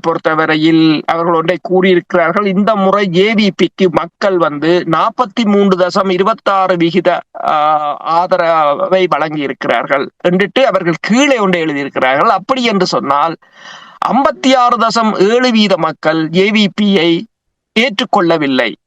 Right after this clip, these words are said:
என்ற ஒரு கேள்வியையும் போட்டிருக்கிறார்கள். இப்ப நீங்கள் நிலாப்ரீன் என்ற ஒரு ஆய்வாளர் அடிக்கடி பேசுவார். நான்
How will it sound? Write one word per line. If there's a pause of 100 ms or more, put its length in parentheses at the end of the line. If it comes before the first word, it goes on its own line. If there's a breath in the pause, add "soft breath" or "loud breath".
(220)
என்ற
ஒரு
கேள்வியையும்
போட்டிருக்கிறார்கள். (760 loud breath)
இப்ப
நீங்கள் (380)
நிலாப்ரீன்
என்ற
ஒரு
ஆய்வாளர்
அடிக்கடி
பேசுவார்.
நான்